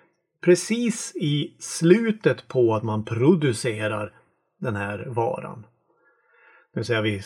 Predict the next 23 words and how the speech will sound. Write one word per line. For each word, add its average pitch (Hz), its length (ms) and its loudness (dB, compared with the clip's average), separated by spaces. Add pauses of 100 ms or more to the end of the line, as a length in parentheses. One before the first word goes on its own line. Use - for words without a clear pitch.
(100)
plockar 131 320 4
ihop 180 360 6
någonting, 160 640 6
som 247 160 2
en 190 100 6
bil 139 300 2
till 139 140 0
exempel. 123 460 -2
Jag 113 140 0
kan 123 140 -2
sätta 156 400 2
mig 160 120 4
i 147 40 0
bilen 123 420 0
och 120 60 0
jag 120 120 -4
kan 123 160 -4
köra 147 580 4
bilen 120 400 0
runt 107 320 -4
på 117 80 -8
en 110 120 -6
testbana. 131 760 0